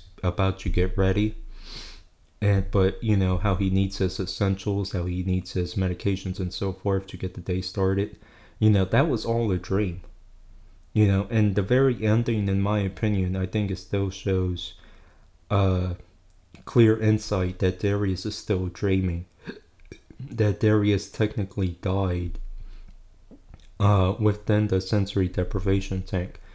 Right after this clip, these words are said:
The reason why I said that is because the final episode, it shows the scene where he flipped. Okay, let me repeat that again. The final scene of season four, it shows him be-, it shows him being flipped.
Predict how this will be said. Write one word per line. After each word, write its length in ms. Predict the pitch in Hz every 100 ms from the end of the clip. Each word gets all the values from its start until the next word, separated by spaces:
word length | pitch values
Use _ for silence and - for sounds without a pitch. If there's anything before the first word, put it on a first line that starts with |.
| - -
The 80 | -
reason 340 | 123 143 139 120
why 120 | 113
I 20 |
said 280 | 110 160 160
that 80 | 113
is 120 | 110
because 320 | - 110 107
the 100 | 107
final 460 | - 117 120 120 113
episode, 640 | 107 - - - 92 92
it 140 | 95 95
shows 380 | - 113 110
the 80 | 98
scene 440 | 90 - 107 110 90
where 120 | 90
he 160 | -
flipped. 560 | 87 - 104 101 - - _ - _ _ _ _ _ _ _ _ _ _ _ _
Okay, 320 | 101 90 101
let 160 | 104 107
me 120 | 110
repeat 420 | 107 107 - 110 -
that 140 | 95
again. 380 | 98 104 101 95 - _ _ _ _ _ -
The 100 | 104
final 540 | - - 110 117 110
scene 440 | 95 - 113 117 101
of 160 | 90
season 380 | - 101 98 98
four, 320 | 95 113 110
it 140 | 95 90
shows 420 | - 101 101 -
him 100 | 92
be-, 220 | 90 95 -
it 160 | 101
shows 380 | 95 - 117 107
him 180 | 110 95 -
being 300 | 101 104 92
flipped. 500 | - 123 98 - -